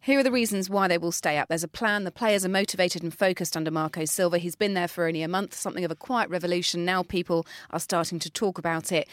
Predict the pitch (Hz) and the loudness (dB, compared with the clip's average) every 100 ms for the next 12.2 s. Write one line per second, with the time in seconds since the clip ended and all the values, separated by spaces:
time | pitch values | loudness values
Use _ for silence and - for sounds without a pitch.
0 | - - - - - - 294 285 277 277 | -14 -16 -4 -2 0 2 2 4 4 4
1 | 262 262 254 233 - 240 226 226 220 226 | 4 4 4 2 2 2 4 2 0 0
2 | 233 202 - 226 190 185 214 196 180 175 | 0 -2 -2 0 0 0 2 2 0 -4
3 | 160 175 165 190 180 175 190 175 185 185 | -2 0 0 0 -2 -4 -4 0 2 2
4 | 180 160 156 - 180 190 196 180 185 190 | 2 2 2 2 0 2 4 4 4 0
5 | 170 185 170 - - - 180 185 175 165 | 0 0 0 -2 -8 -4 0 0 0 -2
6 | 202 196 196 190 - - 180 165 160 170 | 0 2 2 -2 -6 -8 -4 -2 0 0
7 | 160 160 156 151 156 160 151 160 - 202 | 0 -2 0 0 2 0 0 -2 0 0
8 | 190 175 165 165 151 - 160 - - - | 2 0 0 -2 0 2 2 0 -12 -12
9 | - - 190 240 269 311 - 262 247 247 | -12 -10 2 4 4 2 2 2 4 2
10 | - - 214 214 208 - 196 165 - 190 | 0 0 0 0 -2 0 2 2 0 -4
11 | - 247 - 240 220 - 190 170 156 170 | 2 4 6 4 2 2 2 2 2 4
12 | 196 | 4